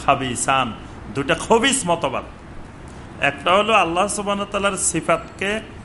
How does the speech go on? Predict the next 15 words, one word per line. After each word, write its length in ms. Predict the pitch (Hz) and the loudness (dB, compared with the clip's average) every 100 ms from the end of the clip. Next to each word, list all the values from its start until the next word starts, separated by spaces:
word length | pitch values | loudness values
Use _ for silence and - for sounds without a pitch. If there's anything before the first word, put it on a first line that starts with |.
| - | -10
মানুষের 600 | 131 147 196 214 226 214 | 2 2 4 2 2 2
সিফাতের 460 | 202 196 196 190 | -2 2 2 2
সাথে, 360 | 156 175 156 156 | 0 0 0 0
মানুষের 500 | 139 156 170 190 175 | 2 2 2 0 0
গুণাবলীর 460 | 170 165 156 147 | 2 4 4 2
সাথে 220 | 143 151 139 | 0 0 -2
মিলাই 380 | 143 151 131 | 0 4 4
ফেলা। 280 | 107 113 92 - - - - - - - - - - - - - | 2 0 -2 -6 -14 -14 -14 -14 -12 -14 -14 -14 -14 -14 -12 2
আরেক 320 | 156 202 220 | 6 8 6
গ্রুপ 260 | 233 240 262 | 4 4 6
উগ্রপন্থা 640 | 247 196 214 202 190 190 220 | 4 6 6 6 4 4 6
হয়ে 340 | 190 156 170 - - - - | 6 4 2 -4 -14 -14 -6
এই 200 | 160 180 | 2 4
গ্রুপের 420 | 175 180 214 233 233 | 4 2 2 2 2
মোকাবেলায় 560 | 214 170 139 113 95 | 2 2 2 0 -4